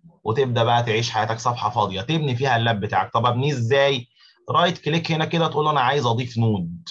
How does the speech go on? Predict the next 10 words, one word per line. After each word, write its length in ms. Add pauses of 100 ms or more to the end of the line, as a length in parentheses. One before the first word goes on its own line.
(120)
نود 260
معناها 320
ايه؟ 140
عايز 200
اضيف 260
راوتر، 340
سويتش، 680
فاير 220
وول، 420 (540)
نود. 380